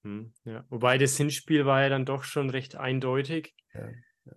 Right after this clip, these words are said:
Speaker 1: Ähm, das
Speaker 2: Ja,
Speaker 1: war ja
Speaker 2: wobei
Speaker 1: das
Speaker 2: Prag hat jetzt ja einen neuen Quarterback, hast du gesagt, ne? Haben ein
Speaker 1: Ja.
Speaker 2: paar neue Spieler, also wird eine,
Speaker 1: Und
Speaker 2: wird auch
Speaker 1: Headcoach
Speaker 2: da
Speaker 1: wurde auch ausgetauscht. Das
Speaker 2: Genau,
Speaker 1: haben wir auch
Speaker 2: Headcoach
Speaker 1: letzte
Speaker 2: ist ein
Speaker 1: Woche
Speaker 2: neuer.
Speaker 1: besprochen, ja.
Speaker 2: Äh, und auch so sind einige Spieler drin in der Linie, in beiden Linien, Defense-Line-Spieler, äh, und ein paar Offense-Line-Spieler sind neu.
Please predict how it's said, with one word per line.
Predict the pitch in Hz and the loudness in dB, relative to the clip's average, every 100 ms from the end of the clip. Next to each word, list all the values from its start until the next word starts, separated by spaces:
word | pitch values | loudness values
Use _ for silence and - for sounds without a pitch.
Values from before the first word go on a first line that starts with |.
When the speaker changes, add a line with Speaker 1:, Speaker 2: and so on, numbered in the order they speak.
| - | -4
Speaker 1:
Ähm, | 123 123 123 120 - | -2 0 0 -4 -8
das | - | 2
Speaker 2:
Ja, | 131 | 4
Speaker 1:
war | 127 | 6
ja | 131 | 4
Speaker 2:
wobei | 139 139 | 4 2
Speaker 1:
das | - | 0
Speaker 2:
Prag | 127 135 | -4 -2
hat | 156 | -2
jetzt | 147 - | -2 0
ja | 135 | 0
einen | 117 | 2
neuen | 120 110 | 2 0
Quarterback, | - 160 175 160 | 0 0 0 -2
hast | 160 180 | -4 -4
du | |
gesagt, | 165 143 175 175 151 | -2 0 -2 -2 -2
ne? | 180 | 0
Haben | 160 | 0
ein | 135 | 2
Speaker 1:
Ja. | 127 | 0
Speaker 2:
paar | 123 123 | 0 0
neue | 120 123 | 2 2
Spieler, | 113 - 135 190 | 0 -2 0 2
also | 160 123 120 | 0 0 -4
wird | 120 | -2
eine, | 135 123 | 0 0
Speaker 1:
Und | 120 | -2
Speaker 2:
wird | 131 139 | -2 -2
auch | |
Speaker 1:
Headcoach | 127 165 151 | 0 0 2
Speaker 2:
da | 160 | 4
Speaker 1:
wurde | 151 147 | 6 6
auch | 156 | 4
ausgetauscht. | 156 139 - 127 117 110 - | 2 -2 -8 -10 -8 -8 -2
Das | - | 4
Speaker 2:
Genau, | 131 | 8
Speaker 1:
haben | 127 | 8
wir | 135 | 6
auch | |
Speaker 2:
Headcoach | 131 165 156 | 4 0 2
Speaker 1:
letzte | |
Speaker 2:
ist | 127 | 4
ein | 143 | 6
Speaker 1:
Woche | 139 135 | 8 8
Speaker 2:
neuer. | 143 143 110 | 6 4 2
Speaker 1:
besprochen, | 120 | -6
ja. | 117 117 _ - - | -8 -10 _ -20 -2
Speaker 2:
Äh, | 135 127 127 | 4 4 4
und | 147 139 | 2 0
auch | 143 | -2
so | - | -4
sind | 185 226 | -4 -4
einige | 127 120 117 117 | -2 0 0 -2
Spieler | - - 120 113 | -2 -8 -2 -2
drin | 110 107 107 120 | 0 -2 -2 -2
in | |
der | 107 | -2
Linie, | 101 135 175 175 | 0 0 2 2
in | 165 120 | 2 2
beiden | 117 120 | 0 0
Linien, | 113 143 170 160 | 0 0 2 0
Defense-Line-Spieler, | 151 139 147 147 135 131 - 143 127 127 127 127 123 | -2 -4 -6 -4 -2 -2 -2 0 2 4 2 -2 -4
äh, | |
und | 120 | -2
ein | 110 | -4
paar | 113 | -4
Offense-Line-Spieler | 127 139 135 - 131 - 139 127 | -4 -2 -2 -2 -4 -2 -2 -2
sind | 127 | 0
neu. | 120 117 120 | 2 4 4